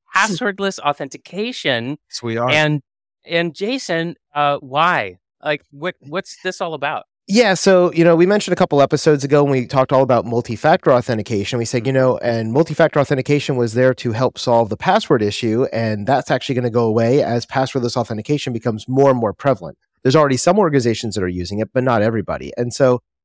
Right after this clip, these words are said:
Speaker 3: as we all know, we've all been using passwords for decades and decades and decades. It's the oldest auth-, authentication we've used in a computer system. You log in with your username and your password, and you can get in.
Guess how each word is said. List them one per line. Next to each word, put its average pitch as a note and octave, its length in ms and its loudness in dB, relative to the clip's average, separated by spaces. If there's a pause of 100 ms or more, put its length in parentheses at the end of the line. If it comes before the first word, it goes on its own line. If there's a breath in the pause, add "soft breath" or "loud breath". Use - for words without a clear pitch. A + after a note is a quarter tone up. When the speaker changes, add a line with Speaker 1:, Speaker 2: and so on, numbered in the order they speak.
(160)
Speaker 3:
as E3+ 280 2
we F#3+ 60 6
all C#3+ 140 4
know, B2 140 4
we've C3+ 160 4
all D#3+ 120 4
been C#3 100 0
using A#2+ 220 0
passwords G2+ 460 -2
for G2 280 -8
decades C3+ 460 2
and G#2+ 100 -2
decades G2 420 -4
and D#2+ 140 -12
decades. F2 380 -14
It's - 180 -14
the A#2 180 -6
oldest D3 360 2
auth-, G#2+ 240 -4 (100)
authentication G#2+ 540 -6
we've G2 120 -8
used A2 220 -6
in F#2+ 80 -10
a F#2+ 40 -12
computer D3 360 -2
system. - 400 -12 (300)
You A2 100 -2
log B2+ 240 4
in C3+ 140 0
with G2 120 -8
your G2+ 80 -8
username D3 420 0
and C3 60 -4
your A#2 100 -4
password, A#2 640 -2
and G#2 180 -6
you G#2 80 -8
can G#2+ 100 -12
get G2+ 120 -4
in. F#2 140 -6